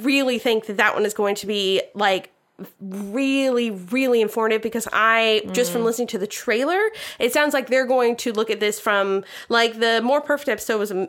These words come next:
Speaker 1: forty minutes, you know? It looked at a
Speaker 2: Yeah.
Speaker 1: case, it looked at some legal stuff, it looked at a bit of the history, but I think, like,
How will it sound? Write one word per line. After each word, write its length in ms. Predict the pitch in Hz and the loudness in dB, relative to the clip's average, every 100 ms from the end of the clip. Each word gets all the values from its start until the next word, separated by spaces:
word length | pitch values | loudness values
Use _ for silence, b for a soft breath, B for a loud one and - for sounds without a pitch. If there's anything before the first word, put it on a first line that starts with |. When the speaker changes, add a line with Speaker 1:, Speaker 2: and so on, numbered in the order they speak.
| - | -8
Speaker 1:
forty 360 | - 226 202 180 | -4 -2 0 0
minutes, 340 | 151 - - | -2 -6 -2
you 80 | 202 | 2
know? 140 | 202 | 2
It 120 | 208 | 2
looked 180 | 220 220 | 0 0
at 80 | 190 | -2
a 40 | |
Speaker 2:
Yeah. 40 | 190 | -2
Speaker 1:
case, 320 | 247 254 247 | 0 0 0
it 60 | 214 | -4
looked 160 | 214 | -4
at 80 | - | -6
some 140 | - | -2
legal 240 | 180 226 247 | 0 0 -2
stuff, 220 | 262 254 | -2 -2
it 60 | 190 | -2
looked 180 | 202 | -2
at 120 | 180 - | -2 -2
a 60 | |
bit 120 | 196 208 | -2 0
of 80 | |
the 80 | 214 | 0
history, 260 | 240 240 254 | -2 -2 0
but 180 | 214 - | 0 0
I 100 | 269 | 0
think, 200 | 254 240 | 0 0
like, 300 | 214 190 | 0 0